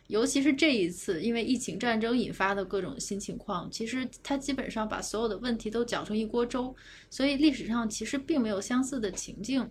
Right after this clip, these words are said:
刚才郑老师提到的这个七零年代的七九年吧，那次的就是高通胀，也就是把美国通胀拉到两位数，他其实也分析到了那个例子，也跟现在做了比较。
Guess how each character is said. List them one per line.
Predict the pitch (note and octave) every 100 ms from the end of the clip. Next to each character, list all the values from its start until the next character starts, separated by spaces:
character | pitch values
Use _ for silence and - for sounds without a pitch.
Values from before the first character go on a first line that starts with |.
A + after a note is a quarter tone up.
| - - - -
刚 | C#4+ D4
才 | C#4 B3
郑 | A#3+ - A#3
老 | G#3 -
师 | -
提 | G3 - -
到 | G#3+ F#3+
的 | F3+
这 | F#3
个 | F3+
七 | -
零 | A#3 G#3+
年 | F3 F3
代 | G3+ F#3
的 | - F3 - _
七 | - A#3+
九 | F#3+
年 | C#3 -
吧， | G3 F3+ -
那 | - G#3+ G#3
次 | G3+ -
的 | F#3+ D3+
就 | - -
是 | -
高 | - G3+
通 | A3+ G#3+
胀， | G#3+ F#3+ E3+
也 |
就 | E3+
是 | G#3 - G3+ - -
把 | G3
美 | A3+ G#3
国 | F#3
通 | G#3+ A3
胀 | A3+ G#3
拉 | G#3
到 | G#3+
两 | G3 E3+ -
位 | G#3 G3+
数， | - G#3+ F#3 - - -
他 | - A3+
其 | - G#3+
实 | A#3
也 | B3 G3
分 | - B3 C4+
析 | C4+
到 | A3 G3
了 | F#3+
那 | F#3+
个 | F3
例 | G3 F#3
子， | - A#2 - -
也 | F3+ E3+
跟 | - B3+
现 | C4+ C4
在 | A3+
做 | A3 A3+
了 | F#3+
比 | - -
较。 | - G#3+ G3+